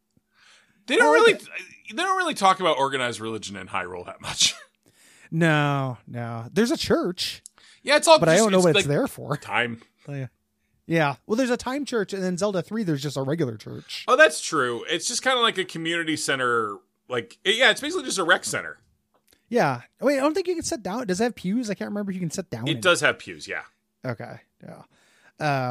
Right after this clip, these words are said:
Speaker 2: Um, it has the, it has my least favorite song in the game.
Speaker 1: Re-, oh,
Speaker 2: Uh,
Speaker 1: what?
Speaker 2: Yeah. The, the church in Zelda three.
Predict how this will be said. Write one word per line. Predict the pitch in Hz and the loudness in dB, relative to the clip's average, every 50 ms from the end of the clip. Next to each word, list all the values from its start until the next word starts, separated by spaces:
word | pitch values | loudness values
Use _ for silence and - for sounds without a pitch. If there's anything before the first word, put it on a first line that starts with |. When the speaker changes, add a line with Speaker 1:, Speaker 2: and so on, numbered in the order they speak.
| 127 127 123 | -4 -4 -6
Speaker 2:
Um, | 120 123 113 - _ _ | -6 -8 -12 -14 _ _
it | 165 160 | -2 0
has | 226 226 180 | 0 2 2
the, | 202 208 | 2 0
it | 208 190 | 0 0
has | 180 175 180 190 | -2 0 0 0
my | 214 180 | 0 2
least | 170 180 - | 2 2 2
favorite | 202 180 151 131 - | 2 0 0 -2 -2
song | - 147 143 143 139 | -4 -2 -2 -2 -2
in | 131 120 | -4 -6
the | 120 | -8
game. | 123 135 - - - - _ _ _ _ _ _ _ | -12 -14 -16 -16 -18 -18 _ _ _ _ _ _ _
Speaker 1:
Re-, | 101 131 - _ _ _ _ _ | -16 -16 -16 _ _ _ _ _
oh, | - - | -10 -8
Speaker 2:
Uh, | 123 123 120 120 117 117 117 117 123 | -8 -8 -6 -8 -8 -10 -10 -12 -12
Speaker 1:
what? | - - 277 339 349 _ _ _ _ _ _ _ | -12 -10 -12 -12 -12 _ _ _ _ _ _ _
Speaker 2:
Yeah. | - 110 - - - _ _ _ _ _ _ _ _ | -20 -20 -20 -20 -20 _ _ _ _ _ _ _ _
The, | - 135 123 120 | -8 -6 -6 -6
the | 113 120 | -6 -8
church | 113 - 135 127 123 - - 123 | -10 -8 -8 -8 -8 -8 -8 -10
in | 117 110 | -8 -8
Zelda | 123 117 110 113 107 | -8 -8 -8 -10 -12
three. | - - 143 - - 131 | -14 -14 -16 -16 -16 -18